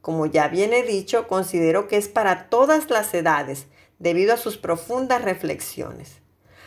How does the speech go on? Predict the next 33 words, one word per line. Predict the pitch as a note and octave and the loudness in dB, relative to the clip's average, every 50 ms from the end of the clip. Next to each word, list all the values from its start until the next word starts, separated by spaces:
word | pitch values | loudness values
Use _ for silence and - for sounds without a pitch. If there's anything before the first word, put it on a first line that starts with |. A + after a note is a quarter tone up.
| - - | -16 -4
Hasta | - - G#3 A3 - - G#3 | 0 0 2 2 2 2 2
aquí | F#3+ G3 - B3+ D4 | 2 0 0 0 2
la | D#4+ D#4+ | 4 4
historia | D4+ - - - - A#3 C4+ D#4+ D#4+ E4 C#4+ B3 | 2 2 -4 -4 2 4 4 4 6 6 4 4
del | A3 G#3 G3+ - | 4 0 -2 -2
Principito. | F#3 F3+ F3 E3 - F3 D#3+ - - E3+ E3 D#3+ - D3 C#3 - - _ _ _ _ _ _ - | -4 -4 -4 -4 -6 -8 -8 -6 -4 -4 -4 -4 -6 -12 -12 -14 -16 _ _ _ _ _ _ -6
Espero | F#3 E3+ - - F3 - F3+ A3 G#3+ | -6 -6 -4 -4 -2 0 0 0 2
que | - E4+ | 2 2
te | E4+ - G#3+ | 4 4 4
haya | F#3 F3+ F3+ F3 D#3+ | 4 4 4 2 2
gustado, | D3+ D#3 D#3 - - - D#3+ D#3 G3+ C4 C4+ B3 G#3+ G#3 - _ _ _ _ _ _ _ - | 0 -2 -6 -6 -4 -2 0 0 0 0 -2 -2 -6 -8 -12 _ _ _ _ _ _ _ -2
pero | F3 F3+ E3 D#3+ | 0 2 2 2
sobre | D#3+ - D#3+ D3+ C#3+ C#3 C#3+ | 2 2 0 0 0 -2 -6
todo, | C#3+ - - C#3+ C#3 C#3+ D3+ F#3+ C4 D4 D4 - _ _ - | -6 -4 -2 -2 0 0 0 0 0 -2 -6 -12 _ _ -8
espero | F3 F3 - - - - F3 F#3+ G#3+ | -6 -6 -6 -4 -2 0 2 4 4
haber | A3+ G#3+ A3+ A3 A3 | 4 4 2 0 2
despertado | G#3+ B3 A#3+ - - - E3+ D#3+ - - - - G3+ A#3+ C#4 D#4 D#4 D4+ | 0 0 -2 -2 -2 -2 -4 -4 -4 -8 -6 -2 0 2 4 4 4 2
tu | - C4 | 0 -2
interés | A3+ G3+ G3+ - D#3+ D#3 E3 F3+ A3 A3 - - | -4 -2 -2 -2 -2 0 0 0 -2 -2 -4 -2
por | - A#3+ A3 G#3+ | -2 -2 -2 -2
conocer | - F3 E3 D#3+ E3 E3 - G#3+ G3+ G3+ - - - | -2 -4 -2 -2 -2 -2 -2 -2 -2 -2 -6 -4 2
todos | - C#4 D#4+ F4 F4+ G4 F#4 E4 | 4 6 6 6 4 2 2 2
los | C#4+ B3+ - F#3+ | 2 2 2 0
demás | G3 F#3+ F#3+ G3 G#3+ A3 A3 | -2 0 0 0 0 0 -2
detalles | B3+ A#3+ B3 - A#3+ C4+ D#4+ D#4+ D#4+ D#4+ D4 - | -4 -4 0 0 2 2 4 2 2 0 0 0
de | B3+ G#3+ | 2 2
la | G3 F#3 | 2 2
historia | G3 F#3+ - - A#3+ B3 C4+ C4+ C4 - | 0 0 0 2 2 4 4 4 2 2
por | - A3+ G#3 G3+ G3 G3 | 0 2 2 2 2 0
ti | - - D4 D4+ D#4+ | -4 -2 0 0 0
mismo. | C#4+ B3+ A#3 A3+ A3+ A3 G#3+ G3+ F3 F3+ E3+ D#3 C#3+ C#3+ - - _ _ - - - - - | 0 0 -2 -2 -2 -2 -4 -6 -6 -4 -4 -4 -4 -6 -10 -18 _ _ -20 -20 -18 -2 2
Y | G3 G3 | 4 4
recuerda, | F#3 F3+ D#3+ - - D3 D3 D3 C3+ C3 D#3 G3+ C4 D#4 - | 6 4 4 2 -2 -4 -4 -4 -2 0 0 0 0 -2 -6